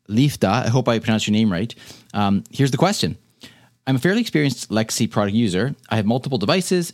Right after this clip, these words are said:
and decided to get my mom and dad an Echo Dot and a Fire Stick. They are in a different province, so I thought it'd be fun for the kids to drop in on them. Anyway, we use the announcements a lot in our home,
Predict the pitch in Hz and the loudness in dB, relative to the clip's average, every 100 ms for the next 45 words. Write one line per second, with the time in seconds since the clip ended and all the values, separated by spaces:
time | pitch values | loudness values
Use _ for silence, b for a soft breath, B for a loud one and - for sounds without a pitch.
0 | - 113 - 113 117 117 113 101 92 107 | -4 -2 2 0 0 0 2 2 2 0
1 | 85 92 - 92 113 95 78 82 98 107 | 0 -2 -2 -2 0 0 -2 -2 0 0
2 | - 160 156 113 - - - B B B | 0 0 0 -4 -8 -10 -16 B B B
3 | B - 123 135 123 110 117 110 - 180 | B -2 0 0 0 0 -2 -2 -2 0
4 | 208 107 82 - 104 113 120 120 101 - | 2 0 -2 -2 0 0 0 0 -2 -2
5 | 107 - 92 - 90 - 73 69 151 156 | -4 -2 -4 -4 -6 -2 -2 0 0 0
6 | 98 60 - - B B B 156 147 95 | 0 -4 -10 -16 B B B 0 2 2
7 | 107 123 156 220 156 107 107 135 123 - | 2 2 2 2 2 0 0 0 -2 -2
8 | 92 82 113 120 98 87 | -2 0 0 0 -2 -2